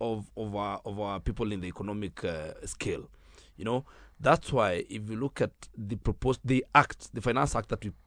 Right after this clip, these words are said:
that we passed that has been challenged in court, you may, you, you realize that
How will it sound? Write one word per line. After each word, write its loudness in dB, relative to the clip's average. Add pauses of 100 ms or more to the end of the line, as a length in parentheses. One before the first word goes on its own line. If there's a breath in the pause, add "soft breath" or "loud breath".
that -8
we -6
passed 2
that -4
has -2
been -6
challenged -2
in -12
court, -10 (1000 soft breath)
you 4
may, 6
you, 0
you 0
realize 2
that 0